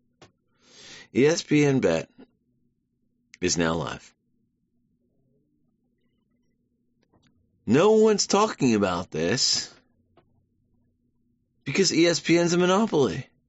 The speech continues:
May-, I mean, maybe some people are talking about it. I don't know anyone talking about it.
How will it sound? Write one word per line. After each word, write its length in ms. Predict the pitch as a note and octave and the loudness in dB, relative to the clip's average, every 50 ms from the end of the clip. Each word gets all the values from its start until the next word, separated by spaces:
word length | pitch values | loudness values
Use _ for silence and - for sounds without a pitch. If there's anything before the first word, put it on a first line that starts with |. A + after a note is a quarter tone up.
| _ _ _ _ _ _ _ _ _ _ _ _ _ _ _ _ _ | _ _ _ _ _ _ _ _ _ _ _ _ _ _ _ _ _
May-, 220 | - C3 F3+ - E3 | -2 0 0 2 2
I 80 | E3+ | 2
mean, 120 | D#3 C3+ C3 | 4 4 4
maybe 280 | D3 F#3+ A#3+ B3+ B3+ | 4 4 4 4 2
some 240 | B3+ - D#3+ B2 G#2+ | 2 2 0 0 0
people 240 | G2+ F#2 - D2 D#2 | 0 -2 -2 -2 -4
are 40 | D#2 | -2
talking 360 | - D#2+ C2+ - - - - | -4 -6 -6 -8 -10 -12 -14
about 260 | C3+ C3+ B2 B2 C#2+ | -12 -10 -10 -10 -10
it. 80 | - - _ | -12 -8 _
I 200 | - F#2 A2 C#3+ | -4 -2 0 0
don't 160 | D#3 E3 C3+ G2+ | 2 0 0 0
know 120 | F#2+ F2+ | 0 -2
anyone 240 | E2+ D#2+ E2 E2+ - | -2 -4 -6 -10 -12
talking 380 | D#2 - - - - - - | -14 -16 -16 -18 -20 -20 -20
about 200 | - - - - | -20 -20 -20 -20
it. 60 | - | -20